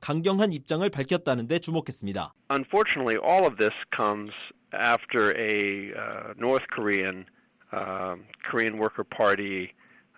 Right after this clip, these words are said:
Speaker 2: uh, plenum.
Speaker 1: 전원회의의 입장 발표 등을 토대로 볼 때 이천이십 년 북한이 미국과 관여하고 싶어하는 욕구는 꽤 작아 보인다는 겁니다.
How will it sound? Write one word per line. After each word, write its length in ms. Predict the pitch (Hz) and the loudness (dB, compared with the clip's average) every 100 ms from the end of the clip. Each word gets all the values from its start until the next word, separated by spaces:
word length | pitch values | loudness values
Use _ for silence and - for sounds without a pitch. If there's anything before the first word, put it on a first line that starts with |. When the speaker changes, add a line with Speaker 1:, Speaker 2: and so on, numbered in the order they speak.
| - | -8
Speaker 2:
uh, 160 | 87 95 | -6 -6
plenum. 540 | - 160 147 117 110 107 - | 0 2 4 0 -2 -12 0
Speaker 1:
전원회의의 720 | 170 208 220 214 208 220 180 | 4 4 4 2 4 2 2
입장 300 | 151 220 202 | 2 0 2
발표 280 | 175 180 196 | 0 2 2
등을 220 | 185 220 | 2 0
토대로 320 | 220 208 196 | 0 0 2
볼 180 | 156 143 | 2 2
때 240 | 123 95 - _ | -2 -4 -10 _
이천이십 540 | 151 147 190 175 - | -6 0 2 2 -2
년 280 | 151 180 190 | 0 2 0
북한이 400 | - 151 165 208 | -4 -2 0 0
미국과 480 | 127 135 175 - 202 | -2 -4 -4 2 2
관여하고 500 | 196 131 175 190 185 | 2 0 2 4 2
싶어하는 480 | 180 - 165 165 175 | -2 0 0 2 0
욕구는 420 | 123 - 175 110 - _ _ | -2 0 0 -2 -6 _ _
꽤 160 | 190 | -2
작아 340 | 196 - 127 185 | -2 -4 2 4
보인다는 360 | 175 147 127 | 4 2 0
겁니다. 360 | 104 101 104 80 | 0 -2 -4 -4